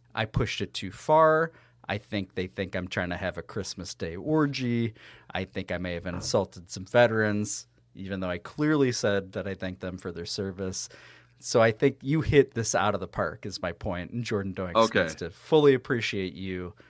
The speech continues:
Speaker 1: for what you are, who you are, what you look like, and what you stand for.
Speaker 2: I, I really appreciate that. Um, I'm
Speaker 1: Mm-hmm.
Speaker 2: trying to pull up just some evidence of this, uh, just for your own good.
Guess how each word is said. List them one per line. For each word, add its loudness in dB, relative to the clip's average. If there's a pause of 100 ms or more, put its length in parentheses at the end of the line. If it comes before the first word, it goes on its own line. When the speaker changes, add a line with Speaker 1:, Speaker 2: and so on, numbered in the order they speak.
(120)
Speaker 1:
for -4
what -2
you -4
are, 0
who -4
you -2
are, -2
what -2
you -6
look -8
like, -12 (500)
and -8 (100)
what -6
you -12
stand -10
for. -14 (640)
Speaker 2:
I, 2 (140)
I 2
really 0
appreciate -4
that. -6
Um, -4 (720)
I'm 2
Speaker 1:
Mm-hmm. -6
Speaker 2:
trying 6
to -2
pull 0
up 2
just -2
some -2
evidence 0
of -4
this, -2
uh, -4
just -4
for -4
your 2
own 2
good. 0